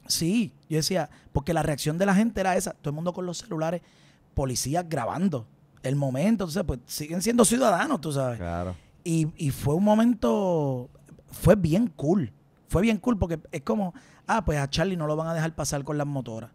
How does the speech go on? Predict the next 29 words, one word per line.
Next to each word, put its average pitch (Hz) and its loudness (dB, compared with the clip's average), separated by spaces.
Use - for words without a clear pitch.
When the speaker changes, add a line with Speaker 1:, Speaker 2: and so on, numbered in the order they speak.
Speaker 1:
Pues 131 -2
cuando 139 -6
se 131 -4
logra 170 0
ese, 170 -4
ese 160 -4
paso 139 -6
a, 120 -8
a 127 -6
que 123 -6
llegáramos 135 -2
hasta 165 -2
San 160 -2
Juan, 208 2
pues 135 0
es 147 -2
como 208 -2
una 240 2
victoria. 135 -4
Speaker 2:
¿Cómo 180 2
fue, 180 4
eh, 139 -6
esa, 143 2
co-, - -16
co-, - -10
cómo 185 4
convencieron 147 2
a 110 0
esa 135 0